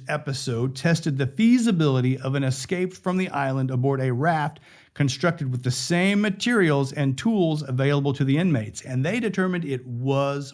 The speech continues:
possible. Regardless of all that, remember that the F B I was done with this file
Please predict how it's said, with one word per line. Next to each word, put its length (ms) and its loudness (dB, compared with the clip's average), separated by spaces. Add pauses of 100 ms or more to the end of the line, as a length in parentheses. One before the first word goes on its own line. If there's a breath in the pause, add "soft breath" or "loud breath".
possible. 640 -4
Regardless 680 4
of 80 2
all 200 4
that, 300 -4
remember 380 2
that 220 -2
the 180 -6
F 240 -2
B 160 2
I 160 4
was 240 4
done 380 4
with 120 4
this 200 -2
file 280 -10